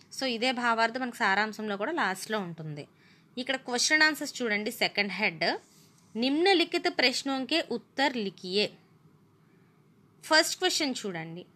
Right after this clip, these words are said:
కింద ఉన్న క్వశ్చన్స్కి ఆన్సర్ రాయండి అని. So ఫస్ట్ క్వశ్చన్, అమ్మ మీనింగ్స్ ఎవరికైనా తెలియకపోతే నేను word to word చెప్తున్నాను కనుక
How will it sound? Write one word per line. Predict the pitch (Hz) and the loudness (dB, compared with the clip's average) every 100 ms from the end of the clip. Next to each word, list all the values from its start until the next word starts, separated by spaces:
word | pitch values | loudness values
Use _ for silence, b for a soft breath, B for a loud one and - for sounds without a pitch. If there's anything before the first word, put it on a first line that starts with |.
| _ _ _ _ 220 | _ _ _ _ -2
కింద | 226 262 | 0 2
ఉన్న | 240 | 2
క్వశ్చన్స్కి | 233 214 196 214 202 - 320 | -2 -4 -4 -6 -8 -6 -2
ఆన్సర్ | 392 202 196 214 190 | 0 0 -4 -4 -4
రాయండి | 185 175 180 180 | -4 -4 -8 -6
అని. | 180 180 466 - _ b b b | -6 -4 -6 -6 _ b b b
So | - 202 | -8 -4
ఫస్ట్ | 202 202 - | 0 -2 -2
క్వశ్చన్, | 220 214 202 262 330 208 | -6 -4 -2 -4 -4 -4
అమ్మ | 202 | -4
మీనింగ్స్ | 214 202 208 240 247 | -2 -2 -2 -2 0
ఎవరికైనా | 220 202 202 202 196 | 0 0 -2 -4 -6
తెలియకపోతే | 185 196 220 202 190 208 | -4 -4 -4 -6 -6 -4
నేను | 240 202 180 | -4 -4 -4
word | 196 208 | -4 -4
to | 262 220 | -4 -2
word | 190 208 - | -2 -2 -2
చెప్తున్నాను | 202 - 185 175 170 | -6 -8 -6 -6 -6
కనుక | 170 170 | -6 -4